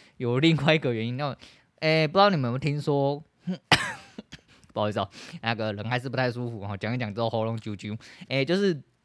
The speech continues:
有一个医生还是什么，呃，因为，诶，有一些人的二度确诊是因为他没换牙刷、杀小、度杀小。我一直对这个理论嗤之以鼻，我真的对这个理论嗤之以鼻，因为两件事情嘛。第一件事情就是，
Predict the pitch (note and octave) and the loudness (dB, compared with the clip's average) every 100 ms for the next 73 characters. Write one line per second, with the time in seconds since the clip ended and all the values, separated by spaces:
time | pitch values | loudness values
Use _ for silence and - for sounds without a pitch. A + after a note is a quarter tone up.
0 | _ _ _ _ A#2+ D3+ E3 D#3 D3+ D3+ | _ _ _ _ -2 0 0 -4 -6 -2
1 | C3+ C3 A2 G#2 F#2+ C3 G#3 A3 A3+ B3 | -2 0 -2 -4 -6 -4 -4 -4 -4 -2
2 | B3+ G3+ - C3 C#3 F3+ F3 D3 - F3 | 2 2 0 -2 0 0 0 -2 0 0
3 | F3 D#3+ E3+ A#2+ G#2+ A2 D#3 D#3 D3 C#3+ | 0 0 0 0 -4 -4 -2 -2 0 0
4 | B2 A2+ A#2 C#3+ B2 A2+ G#2 G#2+ A2+ A2+ | -2 -2 0 0 0 0 -2 0 -2 0
5 | A#2 A#2+ F#2 G2+ G#2+ G#2+ G#2+ D2 E2+ - | -2 -4 -6 -10 -6 -4 -4 -8 -12 -14
6 | - - - - F#3+ F#3 F3 F#3+ F#3 E3+ | -20 -20 -12 4 4 4 4 2 4 4
7 | B2+ A2+ C#3 C3 B2+ A2 A#2+ G#2 - - | 2 0 -2 -4 -6 -4 -6 -6 -8 -18
8 | - A#2+ C#3+ F3+ F3+ E3+ F3 B2 B2 C3 | -8 -4 0 2 4 4 2 2 0 -4
9 | A#2 A#2 A2+ G2 D#2+ - F3 G3 D3+ - | -4 -8 -8 -8 -12 -6 2 4 4 0
10 | _ - B2 A#2+ D#3+ D#3+ D3+ D#3 A#2+ G2+ | _ -8 -4 -2 0 0 0 -4 -4 -6
11 | G2+ E3 G#3 A3 G#3+ D#3+ E3 F#3 D#3+ | -4 -2 0 0 0 0 -2 0 0